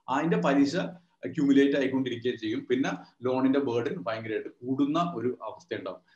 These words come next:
ഇതാണ് ശരിക്കും പറഞ്ഞാൽ എങ്ങനെ നമുക്ക് ഡെറ്റ് ഫ്രീ ആവാം എന്ന് നമുക്ക് സംസാരിക്കുന്നത്. ഇനി ഇതേപോലെ തന്നെ നമ്മളിപ്പോ ഇത്രയും നേരം നമ്മൾ, ഏഹ്, സംസാരിച്ചതിൽ വളരെ, ഏഹ്, സമ്മറി ആയിട്ട് നമ്മൾ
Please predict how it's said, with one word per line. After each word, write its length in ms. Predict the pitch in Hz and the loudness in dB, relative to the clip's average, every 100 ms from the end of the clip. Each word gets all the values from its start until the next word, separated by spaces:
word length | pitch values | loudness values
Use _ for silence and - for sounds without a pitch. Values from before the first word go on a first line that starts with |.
| - | -4
ഇതാണ് 280 | 165 185 180 | 0 2 2
ശരിക്കും 340 | 170 151 151 | 0 -2 -2
പറഞ്ഞാൽ 360 | 143 135 139 - _ - | 0 2 0 -4 _ -2
എങ്ങനെ 500 | 139 165 180 175 185 175 131 | 2 4 4 4 2 0 -2
നമുക്ക് 300 | 131 131 170 | 0 0 0
ഡെറ്റ് 420 | 196 - 117 - | 0 -2 -6 -4
ഫ്രീ 180 | 135 147 - | -2 0 0
ആവാം 540 | 117 113 123 - - 117 | -2 -2 -2 -4 -8 -8
എന്ന് 180 | 117 117 - | -6 -8 -10
നമുക്ക് 180 | 117 113 | -14 -8
സംസാരിക്കുന്നത്. 640 | 123 - 110 110 98 92 - _ _ _ | -8 -8 -8 -8 -8 -12 -16 _ _ _
ഇനി 140 | 170 175 | 0 2
ഇതേപോലെ 560 | 175 170 185 190 170 | 2 2 2 2 2
തന്നെ 160 | 156 135 139 - _ _ _ _ _ _ - 135 139 | 2 2 0 -8 _ _ _ _ _ _ -10 -8 -2
നമ്മളിപ്പോ 400 | 139 160 160 170 | 2 2 2 0
ഇത്രയും 400 | 147 139 165 175 | 0 -2 0 2
നേരം 160 | 170 | 2
നമ്മൾ, 220 | 160 151 160 | 0 0 -2
ഏഹ്, 600 | 151 139 127 123 - 127 | -4 -2 -2 -4 -8 -10
സംസാരിച്ചതിൽ 640 | 123 120 131 131 131 131 | -8 -4 -4 -2 -2 -2
വളരെ, 420 | 117 120 143 156 - _ _ 123 | -2 -4 -4 -6 -10 _ _ -6
ഏഹ്, 180 | 120 123 | -4 -4
സമ്മറി 420 | - 127 147 165 | -2 0 2 2
ആയിട്ട് 320 | 170 156 156 | 2 0 0
നമ്മൾ 260 | 139 135 | 0 0